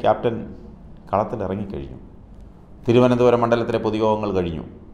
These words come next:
സംസ്ഥാനത്തെ ഇരുപത് മണ്ഡലങ്ങളിലും ക്യാപ്റ്റൻ പിണറായി വിജയൻ പ്രസംഗിക്കും. ഒരു മണ്ഡലത്തിൽ മൂന്ന് യോഗങ്ങളിൽ വീതമാണ് പിണറായി പ്രസംഗിക്കുന്നത്. ബി ജെ പിയുടെ നയങ്ങൾ രാജ്യത്തിന് ആപത്താണെന്ന് തിരുവനന്തപുരത്തെ ഓരോ വേദിയിലും ആവർത്തിച്ചു.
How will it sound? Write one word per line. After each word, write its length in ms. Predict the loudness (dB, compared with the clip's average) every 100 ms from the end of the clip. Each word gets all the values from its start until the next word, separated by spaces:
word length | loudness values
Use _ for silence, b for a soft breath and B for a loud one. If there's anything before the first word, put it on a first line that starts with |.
| -20 -20 -20 -20 -20 0
സംസ്ഥാനത്തെ 460 | 0 6 6 6 2 2
ഇരുപത് 280 | 4 4 4 4
മണ്ഡലങ്ങളിലും 540 | 4 2 2 2 0 2
ക്യാപ്റ്റൻ 300 | 2 2 -2 -4
പിണറായി 300 | -2 2 2 2
വിജയൻ 220 | -2 -4 -6
പ്രസംഗിക്കും. 460 | -6 -6 -6 -8 -12 -16 -18 -18 -18 -20 -20 -18 -16 -4
ഒരു 100 | 0
മണ്ഡലത്തിൽ 380 | 2 2 0 0 0
മൂന്ന് 160 | -2 0 -2
യോഗങ്ങളിൽ 400 | -2 -2 -4 -2
വീതമാണ് 360 | -2 -2 -2 -4 -6
പിണറായി 300 | -6 -6 -6
പ്രസംഗിക്കുന്നത്. 580 | -8 -10 -12 -12 -12 -14 -16 -20 -20 -18 -18 -18 -20 -12 -2
ബി 80 | 2
ജെ 80 | 4
പിയുടെ 200 | 6 4 4
നയങ്ങൾ 260 | 2 2 4
രാജ്യത്തിന് 360 | 4 4 0 2
ആപത്താണെന്ന് 540 | 2 2 0 0 -2 -4
തിരുവനന്തപുരത്തെ 640 | -2 0 0 0 -2 -2 0 2
ഓരോ 120 | 2 2
വേദിയിലും 400 | 0 0 -2 -4 -4 -4
ആവർത്തിച്ചു. 460 | -4 -6 -10 -14